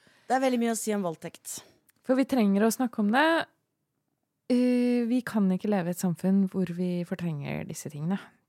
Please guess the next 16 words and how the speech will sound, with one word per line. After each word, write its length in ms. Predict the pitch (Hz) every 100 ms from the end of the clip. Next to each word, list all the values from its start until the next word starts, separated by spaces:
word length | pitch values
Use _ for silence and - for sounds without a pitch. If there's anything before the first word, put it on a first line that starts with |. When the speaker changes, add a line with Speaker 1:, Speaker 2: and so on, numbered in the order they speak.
| _ -
Speaker 2:
Det 80 |
er 200 | 202 202
jeg 220 | - 135 139
ikke 100 | 196
med 140 | 160 -
på. 120 | 277 - _ _ _ _
Jeg 60 | 226
er 20 |
ikke 100 | 240
med 160 | 214 -
på 80 | -
det. 100 | 208 _ _ _ _ _ _ _ _ _ _ _ _ _ _ _ _ _ 254
Speaker 1:
Og 80 |
det 80 | 277
er 40 |
bra. 140 | 277